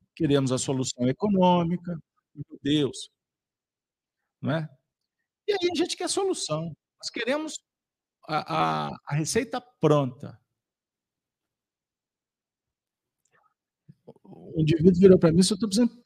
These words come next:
aprender a fazer arroz." Toda vez eu convido, "Vem, vem cá." "Ah, não tem tempo."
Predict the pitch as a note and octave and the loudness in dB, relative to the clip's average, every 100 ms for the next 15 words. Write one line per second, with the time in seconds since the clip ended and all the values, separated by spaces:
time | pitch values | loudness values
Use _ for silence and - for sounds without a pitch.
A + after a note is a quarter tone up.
0 | - D#3+ G#3 F#3 F#3+ F#3+ G3+ F3 B2 A2+ | -14 2 4 6 6 6 6 6 6 4
1 | - - - _ _ _ _ - F4 A#3+ | 0 -10 -18 _ _ _ _ 0 2 4
2 | A3 A3+ A#3 A3+ E3 F3 D#3+ C#4+ C4+ - | 2 2 2 2 6 6 6 4 2 -4
3 | _ - C3+ C4+ - G3+ F#3+ - G#3 F#3+ | _ -8 -2 0 0 -2 -4 -6 -6 -4
4 | G3+ F#3+ E3 D3+ | -4 -4 -4 -6